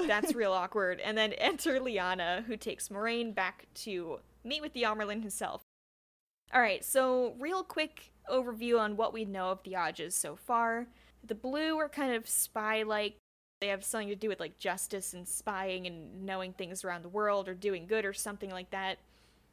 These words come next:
The red, they're two policemen who can channel. The browns, which we've met for the first time now, are kind of more, if you couldn't tell by the fact that they're reading old books and taking notes on flower blossoms, just about knowledge.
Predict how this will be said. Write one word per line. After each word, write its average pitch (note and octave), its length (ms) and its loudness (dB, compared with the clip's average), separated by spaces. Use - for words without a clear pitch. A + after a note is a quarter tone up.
The G#3+ 100 -4
red, C4 480 4
they're G#3+ 240 0
two G#3+ 320 -6
policemen F#3+ 600 -4
who F#3 60 -10
can - 160 -16
channel. D#4 520 -2
The A3+ 80 -2
browns, C#4 640 0
which A#3 140 -12
we've A3+ 180 -4
met A3 180 -2
for A3 80 -8
the F#3+ 100 -6
first - 360 -4
time G3 320 -6
now, B3+ 540 0
are G#3+ 340 2
kind E4+ 260 -4
of D4 160 -8
more, A#3+ 760 2
if A#3 140 -2
you G#3+ 120 -6
couldn't F#4 340 0
tell G#3 340 4
by G3 220 -2
the F#3+ 80 -2
fact F#3+ 220 -2
that G3 100 -12
they're F#3 160 -6
reading A3 360 -4
old G3 260 -2
books D4+ 320 2
and A#3+ 120 -4
taking A3+ 340 -6
notes A3+ 260 -2
on F#3 100 -8
flower D4 340 2
blossoms, G#3 600 -2
just - 260 -6
about A3 340 0
knowledge. F#3 680 -8